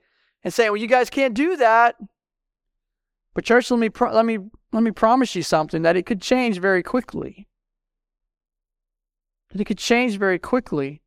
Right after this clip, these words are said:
I saw video footage this week of a, of a man, I think he was in Canada,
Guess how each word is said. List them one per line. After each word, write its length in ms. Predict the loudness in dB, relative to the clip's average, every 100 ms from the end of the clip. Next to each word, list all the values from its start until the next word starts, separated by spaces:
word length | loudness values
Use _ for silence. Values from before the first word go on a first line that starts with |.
| _ _ _ _ _ _ _ _ _ _ -8
I 40 |
saw 160 | 0 2
video 300 | 4 4 4
footage 280 | 2 -2 -2
this 200 | -2 -2
week 240 | -2 -2
of 100 | -2
a, 60 | -2
of 160 | -2
a 60 | -2
man, 260 | 0 2
I 40 | 2
think 180 | 0 -2
he 60 |
was 100 | -2
in 100 | -4
Canada, 600 | -6 -4 -2 -2 -2 -4